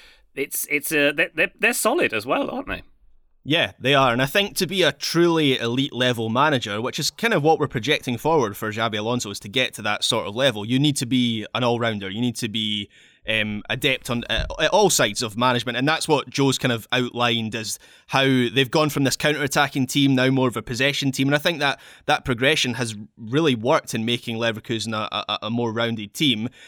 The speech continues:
Speaker 2: Um, they like to counter-press. So on the defensive side of the ball, they like to counter-press to win, to win the ball, uh, high up the pitch. I wouldn't say it's a classic high press, but they use a three two box in the midfield area, and they'll, they'll push opponents wide, and that's often the, the, the pressing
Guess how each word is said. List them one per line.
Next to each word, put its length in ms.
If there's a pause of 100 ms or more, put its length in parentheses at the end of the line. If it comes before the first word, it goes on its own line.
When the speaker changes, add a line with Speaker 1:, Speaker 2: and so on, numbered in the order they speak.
(200)
Speaker 2:
Um, 220
they 100
like 180
to 60
counter-press. 600
So 320
on 80
the 80
defensive 420
side 160
of 60
the 60
ball, 180
they 60
like 160
to 100
counter-press 480
to 80
win, 220
to 140
win 140
the 60
ball, 500
uh, 140
high 200
up 120
the 80
pitch. 260
I 40
wouldn't 180
say 100
it's 140
a 60
classic 580
high 260
press, 380
but 160
they 80
use 240
a 40
three 280
two 180
box 480 (380)
in 80
the 80
midfield 360
area, 300
and 260
they'll, 140
they'll 140
push 320
opponents 480
wide, 420 (300)
and 120
that's 240
often 360
the, 360
the, 140
the 140
pressing 560